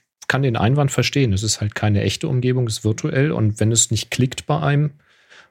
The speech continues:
und, ja. Ich meine, Jochen, so wie ich dich einschätze, du hast tausend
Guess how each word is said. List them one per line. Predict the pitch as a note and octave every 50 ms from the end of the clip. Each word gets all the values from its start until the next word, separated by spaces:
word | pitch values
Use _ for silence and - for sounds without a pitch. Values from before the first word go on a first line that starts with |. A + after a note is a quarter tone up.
| _ _ _ _ - -
und, | G#2+ G2+ G2+ G2+ G#2 - - - - - - _ _ _ _ _ -
ja. | F#2+ F2 F2 - _ _ _ _ -
Ich | - A2
meine, | A#2+ A#2 A#2 A#2 - F3+ - -
Jochen, | - C#3+ - A#2 A#2+ C3 - C#3 B2+ A#2
so | A#2 A#2+ A2+
wie | B2+
ich | A#2 G#2+
dich | - B2 A#2+ - -
einschätze, | A2 A2 A2 - B2+ A#2+ - - - A#2+ A2+ A2 A2 G#2+ A2 _ _
du | - A#2 A2 G#2+ G2+
hast | B2 A#2 - - - _ _ -
tausend | - - A#2 A#2+ A#2 A2 A2 G#2+ G#2+ G#2+ - -